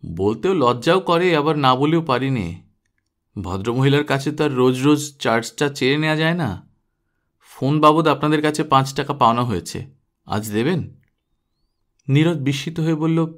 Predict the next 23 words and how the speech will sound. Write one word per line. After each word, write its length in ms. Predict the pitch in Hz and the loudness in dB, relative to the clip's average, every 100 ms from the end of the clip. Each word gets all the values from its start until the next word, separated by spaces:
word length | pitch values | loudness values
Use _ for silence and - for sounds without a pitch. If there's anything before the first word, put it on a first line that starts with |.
| _ _ _ _ _ _ _ | _ _ _ _ _ _ _
"পাঁচ 320 | 110 135 - | -2 -2 -6
টাকা?" 460 | - 175 107 82 - _ _ _ _ _ _ _ _ _ _ _ _ - | -10 -8 -8 -10 -16 _ _ _ _ _ _ _ _ _ _ _ _ -6
আগে 240 | 113 151 | -2 -2
হ্যাঁ, 400 | 131 123 85 - _ _ _ _ _ | 0 -2 -4 -10 _ _ _ _ _
শ্রীপদবাবু 680 | - - 190 185 185 180 170 | -12 -6 -2 0 2 2 0
একটু 200 | 165 151 | -2 -2
হাসলেন। 600 | 113 113 - - - - _ _ _ _ _ _ _ _ _ | -2 -4 -6 -12 -14 -16 _ _ _ _ _ _ _ _ _
"সারা 400 | - - 92 104 | -16 -8 -4 -4
কলকাতা 500 | 135 131 123 120 143 | -4 -4 -4 -2 -2
ভরে 320 | 139 139 170 | 0 0 2
আপনাদের 420 | 170 147 151 170 | 2 0 -2 -2
যে 140 | 160 180 | 2 2
এত 240 | 127 - | 2 -2
বন্ধুবান্ধব, 800 | 165 147 147 156 165 160 165 165 - | -4 -2 -2 0 0 0 -2 -4 -8
ঠাট্টাই 460 | 107 104 - 147 | -6 -4 0 2
আর 100 | 156 | 2
কি 120 | 156 | 0
লোক 300 | 160 135 139 | -2 -2 0
আছে, 220 | 151 151 165 | -2 -2 -6
তা 160 | 131 | -6
তো 140 | - 151 | -6 0
জানতুম 360 | 156 156 180 | 0 0 -2
না। 360 | 220 180 98 | -4 -4 -8